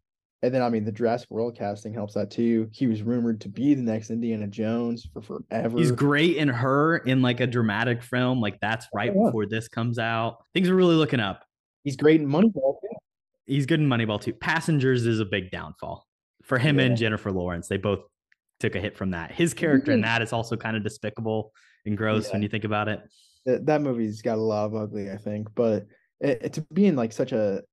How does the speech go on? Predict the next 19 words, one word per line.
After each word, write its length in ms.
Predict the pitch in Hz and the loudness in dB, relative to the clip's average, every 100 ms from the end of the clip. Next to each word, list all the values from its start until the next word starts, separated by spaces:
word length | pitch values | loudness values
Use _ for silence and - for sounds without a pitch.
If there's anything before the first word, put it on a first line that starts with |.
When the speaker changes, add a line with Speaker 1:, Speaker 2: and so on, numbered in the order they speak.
| _ | _
Speaker 1:
a 80 | 123 | -10
big 280 | 120 131 123 | -6 -6 -4
budget 260 | 135 127 - | -4 -4 -6
sci-fi 520 | - 110 120 120 110 | -6 -4 -4 -4 -2
with 280 | 113 123 - | -2 -6 -6
J-Law 640 | 113 110 120 101 98 - 107 _ | -2 0 0 -2 -4 -8 -14 _
and 200 | 117 110 | -8 -6
for 100 | 131 | -2
it 60 | 131 | -2
to 60 | 101 | -2
be 160 | 104 | -6
so 240 | 101 127 127 | -2 0 2
bad 320 | 113 110 101 | 2 2 0
and 160 | 101 | -4
bomb 320 | 98 101 110 120 | -6 -6 -6 -8
so 120 | 98 | -6
much, 440 | 95 90 90 - _ | -6 -6 -8 -14 _
I 60 | 110 | -12
think, 340 | 107 101 101 | -6 -6 -8